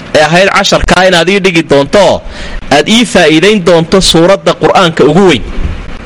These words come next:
Haa, markaasuu xusuustay. Nebigu waxa uu idhi, "Nacam, alxamdu lilaahi rabbil caalamiin."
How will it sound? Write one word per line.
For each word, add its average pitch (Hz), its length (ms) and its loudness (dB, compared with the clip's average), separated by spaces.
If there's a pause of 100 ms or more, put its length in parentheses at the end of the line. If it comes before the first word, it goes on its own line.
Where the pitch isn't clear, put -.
(840)
Haa, 135 440 2
markaasuu 156 400 0
xusuustay. 135 400 0
Nebigu 175 260 2
waxa 185 300 2
uu 131 160 0
idhi, 92 80 -4 (400)
"Nacam, 123 300 0 (500)
alxamdu 165 640 2
lilaahi 147 540 0 (100)
rabbil 135 340 0
caalamiin." 131 960 2